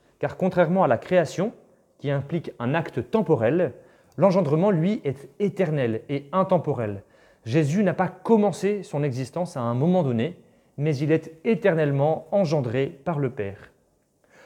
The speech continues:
L'engendrement, donc, dit la relation qui existe entre le Père et le Fils.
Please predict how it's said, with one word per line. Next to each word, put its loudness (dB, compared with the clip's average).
L'engendrement, 6
donc, -2
dit 0
la 4
relation 2
qui -2
existe -2
entre -4
le 2
Père 2
et 6
le 6
Fils. -10